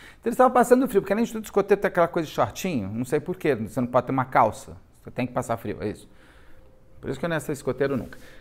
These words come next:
Então tava todo mundo morrendo de frio, de fome, de sede e tudo mais. Chegaram ali, ao invés do cara, que é o chefe de tudo, um homem, um homem, não, com trinta e quatro anos, em mil novecentos e oitenta e cinco, é como se a pessoa já aqui tivesse cinquenta. Então ele era um super homem,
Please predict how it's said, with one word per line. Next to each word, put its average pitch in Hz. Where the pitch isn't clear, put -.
Então 214
tava 320
todo 381
mundo 349
morrendo 285
de 262
frio, 233
de 208
fome, 214
de -
sede 208
e -
tudo 226
mais. 139
Chegaram 165
ali, 165
ao 180
invés 240
do 131
cara, 117
que 165
é 175
o 165
chefe 113
de 98
tudo, 113
um 143
homem, 123
um 240
homem, 131
não, 135
com 196
trinta 240
e 196
quatro 143
anos, 104
em 120
mil 151
novecentos 135
e -
oitenta 101
e -
cinco, -
é -
como 160
se 175
a 165
pessoa 170
já 160
aqui -
tivesse 160
cinquenta. 156
Então -
ele 220
era 240
um 226
super 220
homem, 71